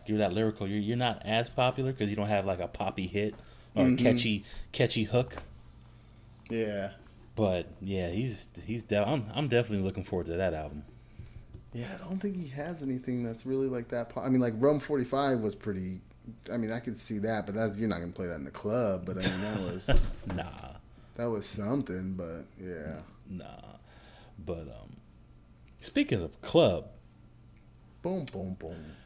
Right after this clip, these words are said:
Speaker 1: um, on Wayne's album, there's a song produced by Switz Beats.
Speaker 2: Oh, nice.
Speaker 1: And he takes the Special Delivery beat from, um, wasn't it G-Dep?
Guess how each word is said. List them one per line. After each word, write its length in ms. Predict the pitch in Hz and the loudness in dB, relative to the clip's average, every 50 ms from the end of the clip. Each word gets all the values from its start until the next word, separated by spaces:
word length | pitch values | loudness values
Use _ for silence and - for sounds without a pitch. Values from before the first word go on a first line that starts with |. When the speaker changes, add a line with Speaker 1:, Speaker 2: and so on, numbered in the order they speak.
| - - - - - - | -20 -20 -20 -10 0 2
Speaker 1:
um, 520 | 120 120 113 107 104 98 98 95 95 92 - - - - - | 4 6 6 6 4 2 2 0 -2 -4 -6 -14 -20 -8 0
on 200 | - 117 104 101 | 2 2 4 4
Wayne's 320 | 117 139 160 175 170 151 135 | 4 4 6 4 4 6 6
album, 480 | 110 101 101 95 101 98 95 95 92 - - - - - - 110 | 8 8 6 4 2 0 0 -2 -4 -8 -14 -16 -16 -16 -8 -2
there's 180 | 107 113 107 107 | -2 0 2 0
a 80 | 101 | 0
song 460 | 101 - - 120 113 110 107 107 104 | 0 0 2 2 4 4 4 4 2
produced 420 | 101 - - 110 107 104 104 - - | 0 -2 0 2 2 2 0 0 0
by 160 | 98 92 87 | 0 0 0
Switz 360 | - - - 113 107 - - - | -2 -2 -2 -2 -2 -2 -2 -2
Beats. 400 | 104 98 92 92 - - - - - - - - - - - - - - - | -2 -2 -2 -4 -8 -12 -14 -16 -18 -20 -20 -20 -20 -20 -20 -20 -20 -10 -8
Speaker 2:
Oh, 180 | 90 92 90 - - 76 76 78 | -4 -4 -4 -4 -4 -6 -8 -10
nice. 520 | 85 85 87 85 80 78 - - - - - - - - - - | -10 -10 -10 -10 -10 -12 -14 -16 -18 -18 -20 -20 -20 -14 -4 0
Speaker 1:
And 480 | 123 120 113 113 110 107 107 104 101 | 2 4 4 4 4 4 2 2 0
he 460 | 98 92 - - - 151 165 170 175 170 | -2 -6 -10 -8 -4 -2 -2 -2 -4 -4
takes 520 | - - - 131 117 117 110 - - - - - | -6 -2 2 2 2 2 2 -2 -8 -14 -6 -2
the 640 | - 110 101 101 101 101 98 98 95 95 95 92 92 - - - - - - - - - - - | 0 2 2 4 2 2 2 2 2 0 0 -2 -6 -10 -16 -20 -20 -20 -20 -20 -20 -20 -16 -14
Special 480 | - - - 143 139 147 - - 170 | -12 -2 2 2 2 2 2 0 0
Delivery 560 | 139 - 131 127 123 131 127 123 131 135 135 | 2 2 2 4 4 4 4 2 2 0 0
beat 380 | 131 110 110 123 127 147 - - - - - - - - - - - - - - - | 0 0 -2 -2 -2 -2 -4 -8 -12 -16 -16 -18 -18 -20 -20 -20 -20 -20 -20 -12 -4
from, 300 | - 113 101 98 98 95 | 0 0 2 2 0 0
um, 480 | 95 95 92 90 87 85 85 85 82 80 - - - - - - - - - - - - - - - 110 | 0 0 -2 -2 -4 -4 -6 -8 -10 -12 -16 -20 -20 -20 -20 -20 -20 -20 -20 -20 -20 -20 -18 -12 -4 -2
wasn't 240 | 117 110 95 95 90 | -2 0 0 0 -2
it 140 | 85 85 | -2 -4
G-Dep? 520 | 80 85 101 123 131 123 135 151 170 - | -4 0 0 2 4 4 4 4 2 0